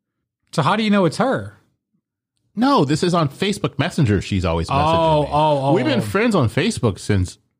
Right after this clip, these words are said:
Speaker 2: Facebook has been around. But she lived here, then she moved to Texas, and then she moved back. But,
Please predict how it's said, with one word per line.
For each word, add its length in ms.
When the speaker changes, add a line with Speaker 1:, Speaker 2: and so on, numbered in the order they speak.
Speaker 2:
Facebook 400
has 140
been 140
around. 460
But 100
she 300
lived 340
here, 320
then 200
she 180
moved 440
to 60
Texas, 800
and 140
then 140
she 200
moved 360
back. 460
But, 320